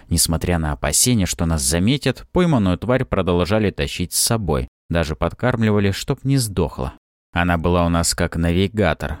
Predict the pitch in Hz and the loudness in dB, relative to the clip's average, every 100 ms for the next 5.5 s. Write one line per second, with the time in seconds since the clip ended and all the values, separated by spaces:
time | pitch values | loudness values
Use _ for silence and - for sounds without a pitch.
0 | - - 196 156 117 90 - 120 - - | -6 -2 0 2 2 0 0 -2 -2 0
1 | 120 101 95 - 80 80 90 92 85 80 | 0 2 0 0 0 2 0 0 0 -2
2 | 73 71 - 73 - 110 139 - _ - | -4 -4 -4 -6 -2 0 0 -2 _ -4
3 | - 165 92 87 123 - 127 95 76 73 | 0 0 0 0 0 0 -2 -2 -2 0
4 | 92 87 76 78 73 95 113 120 113 90 | 2 2 0 0 0 0 0 0 0 0
5 | 78 78 80 - 82 | 0 0 -2 -2 -4